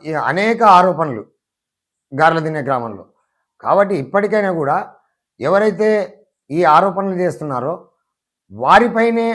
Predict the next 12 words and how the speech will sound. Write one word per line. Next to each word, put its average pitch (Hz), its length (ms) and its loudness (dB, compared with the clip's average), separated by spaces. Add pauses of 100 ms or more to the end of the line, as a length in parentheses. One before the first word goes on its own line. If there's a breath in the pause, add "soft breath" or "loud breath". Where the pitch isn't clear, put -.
(140)
అధికారుల 196 420 2
ఒత్తిడి, 156 420 -4 (840)
ఆ, 170 100 -8
మీరు 180 260 -2 (220)
ఏదోటి 170 220 0
చదువుకోండి 147 460 -4
అని. 120 140 -10 (300)
అసలు, 220 220 -2 (100)
అసలు 139 340 -2
నేరస్తుని 214 520 0 (140)
ఆ, - 20 8 (380)
ఆ 139 140 4